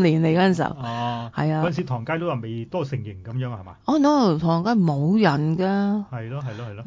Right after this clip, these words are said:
Speaker 1: 我記得我哋嚟啊，七七年呢，我爸爸揸架車唐街買餸、糴米嗰啲嘛，成條唐街冇，大把位泊車。
Speaker 2: 嗯，嗯。
Speaker 1: 嗰時候喺的神街。
Speaker 2: 係，係，係，的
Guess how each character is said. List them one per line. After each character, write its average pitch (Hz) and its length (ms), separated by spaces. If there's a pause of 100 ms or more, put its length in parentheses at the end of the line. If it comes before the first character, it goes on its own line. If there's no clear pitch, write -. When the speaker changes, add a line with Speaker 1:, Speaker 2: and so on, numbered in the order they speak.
Speaker 1:
我 202 140
記 208 180
得 226 180
我 190 160
哋 170 180
嚟 151 320
啊， 190 60
七 226 160
七 226 160
年 156 240
呢， 202 480
我 - 120
爸 151 180
爸 190 140
揸 202 180
架 180 120
車 190 200
唐 - 260
街 185 300 (380)
買 156 240
餸、 170 340
糴 147 180
米 - 100 (200)
嗰 170 60
啲 175 100
嘛， 165 220 (840)
成 147 240
條 156 140
唐 147 240
街 202 60 (100)
冇， 160 340
大 143 180
把 170 140
位 180 140
泊 165 140
車。 175 280 (320)
Speaker 2:
嗯， 120 460 (140)
嗯。 - 60
Speaker 1:
嗰 113 120
時 107 100
候 143 80
喺 156 180
的 190 200
神 113 480
街。 - 120
Speaker 2:
係， 147 220 (220)
係， 120 200
係， 107 220
的 113 140